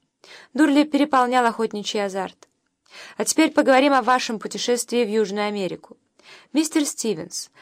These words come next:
что вам было известно о культуре, обычаях и языке людей, бравших книги из библиотеки Реда Стивенса?» «Ничего», признался Джейсон.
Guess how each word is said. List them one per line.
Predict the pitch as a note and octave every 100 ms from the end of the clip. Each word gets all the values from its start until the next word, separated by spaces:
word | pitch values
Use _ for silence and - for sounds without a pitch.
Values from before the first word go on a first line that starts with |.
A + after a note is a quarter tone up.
| _
что | - D#4
вам | D#4+ D4
было | D4+
известно | D4 C4+ C#4 B3+
о | A3+
культуре, | A3+ F#3+ - B3+ A#3+
обычаях | G3+ F#3+ B3 - G#3 A3
и |
языке | G#3+ G#3+ A#3 A#3 G3
людей, | E3+ E3 G#3+ A#3 - - -
бравших | G3 C4+ D4 C4 -
книги | G#3+ A#3+ B3
из | B3
библиотеки | G#3 F#3+ F#3+ F#3+ A#3+ A3+
Реда | G3+ F#3 F#3+
Стивенса?» | - - F#3 - - - _ _ _ _ _ _ _ - _ _
«Ничего», | G3+ F#3+ G#3 A3+
признался | B3+ C4 A#3 A3+ -
Джейсон. | F#3 G3 F#3+ - -